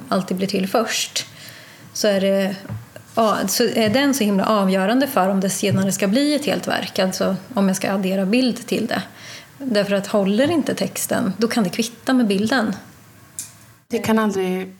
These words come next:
Speaker 1: Det kan, du
Speaker 2: kom-,
Speaker 1: kan, jag tycker
Speaker 2: passera.
Speaker 1: inte det, att du kan rädda en, en, en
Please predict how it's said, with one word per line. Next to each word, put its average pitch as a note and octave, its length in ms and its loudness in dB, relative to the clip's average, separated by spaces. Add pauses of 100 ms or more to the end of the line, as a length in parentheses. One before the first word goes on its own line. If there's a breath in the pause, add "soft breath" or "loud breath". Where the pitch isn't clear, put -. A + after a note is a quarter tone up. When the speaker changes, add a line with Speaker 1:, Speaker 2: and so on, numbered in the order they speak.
Speaker 1:
Det B3+ 140 0
kan, B3 260 2
du B3 80 2
Speaker 2:
kom-, A#3 100 2
Speaker 1:
kan, C4+ 300 6
jag D#4+ 220 2
tycker F#3+ 140 2
Speaker 2:
passera. G3 320 4
Speaker 1:
inte F#3 140 0
det, G#3 220 4
att G3+ 140 -2
du F#3+ 220 2
kan G3 140 0
rädda G3 380 2
en, A3+ 320 2 (840)
en, G3+ 360 0 (220)
en A3 360 -6